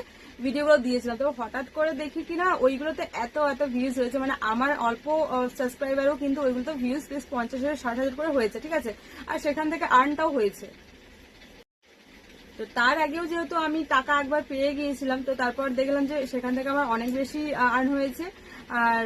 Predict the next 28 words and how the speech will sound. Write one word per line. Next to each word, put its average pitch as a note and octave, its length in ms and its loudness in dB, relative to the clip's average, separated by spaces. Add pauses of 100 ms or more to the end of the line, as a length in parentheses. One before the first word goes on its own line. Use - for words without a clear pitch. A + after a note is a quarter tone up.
আহ, G#3+ 420 -2
হওয়ার B3+ 240 0
পরে D#4 200 0
না, E4 200 4
মানে B3 220 2
আমি C4+ 300 2
হঠাৎ B3+ 400 -4
করে D4 140 4
দেখে B3+ 260 -2
পরে D4 160 0
আমি C#4+ 140 2
যেহেতু C#4 320 2
কাজ C4 240 -2
করা D4 180 4
বন্ধই C#4 380 0
করে D4+ 180 -2
দিয়েছিলাম, C#4 360 -2
শর্ট C#4 200 0
ভিডিও D#4 160 -4
থেকে E4 160 -4
অতটা D4+ 400 2
টাকা C4+ 200 -4
হতো C#4+ 280 0
না, A#3 120 -4 (120)
লং A3 220 -2
ভিডিওতে B3 300 0
যেটা B3 220 0
হয়। A#3+ 280 -2